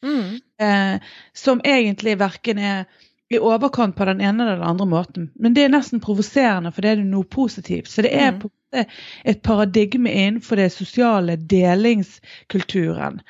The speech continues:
Speaker 2: At
Speaker 1: Mm.
Speaker 2: det er greit å være negativ og kjip og grinete, og, eh, det er nesten så du, du er smartere
Speaker 1: Ja, ja.
Speaker 2: og mer intelligent hvis
Speaker 1: Mm.
Speaker 2: du er kritisk.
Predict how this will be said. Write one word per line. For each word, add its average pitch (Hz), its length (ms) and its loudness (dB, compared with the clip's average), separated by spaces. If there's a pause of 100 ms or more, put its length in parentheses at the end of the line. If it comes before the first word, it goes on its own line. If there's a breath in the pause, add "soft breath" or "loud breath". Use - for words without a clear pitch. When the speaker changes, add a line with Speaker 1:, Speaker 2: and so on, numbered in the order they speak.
(180 loud breath)
Speaker 2:
At 226 140 2
Speaker 1:
Mm. 196 60 -2
Speaker 2:
det 254 180 2 (100)
er 180 200 -2 (440 soft breath)
greit 240 480 0
å 190 60 -6
være 175 220 -2
negativ 180 640 -2
og 175 80 -2
kjip 185 500 -4
og 170 180 2
grinete, 190 800 2
og, 180 280 2 (340 loud breath)
eh, 185 260 2
det 196 480 -8
er 240 60 0
nesten 254 320 0
så 220 160 -2
du, 196 120 -2
du 196 340 2
er 185 280 2 (800)
smartere 202 840 0
Speaker 1:
Ja, 233 280 -6
ja. - 20 0
Speaker 2:
og 202 80 4
mer 240 160 0 (180)
intelligent 196 720 -2 (120)
hvis 196 220 0
Speaker 1:
Mm. 190 60 -10
Speaker 2:
du 196 60 -2
er 180 60 -2 (140)
kritisk. - 440 -6